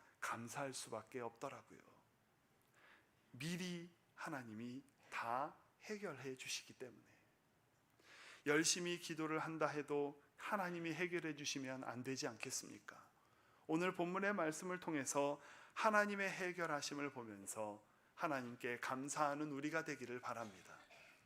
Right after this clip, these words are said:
하나님이 역사해 주시고, 하나님이 인도해 주실 것을 믿으며 말씀을 보고 하나하나 우리의 삶을 돌아보시기를 주님의 이름으로 축원합니다. 먼저 첫 번째로, 하나님은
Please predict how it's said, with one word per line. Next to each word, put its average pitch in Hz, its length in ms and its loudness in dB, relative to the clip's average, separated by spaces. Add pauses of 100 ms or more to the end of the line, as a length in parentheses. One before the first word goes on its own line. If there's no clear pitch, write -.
(140)
하나님이 131 500 2
역사해 127 500 -2
주시고, 165 540 -6 (340)
하나님이 113 560 -2
인도해 147 440 2
주실 139 300 -2
것을 131 300 0
믿으며 156 580 4 (260)
말씀을 123 540 2
보고 151 520 2 (240)
하나하나 123 800 2 (120)
우리의 175 380 6
삶을 165 600 0
돌아보시기를 143 920 0 (240)
주님의 113 500 -2
이름으로 104 340 -6
축원합니다. 101 760 -2 (580)
먼저 170 300 10
첫 196 200 6
번째로, 185 680 8 (120)
하나님은 185 760 8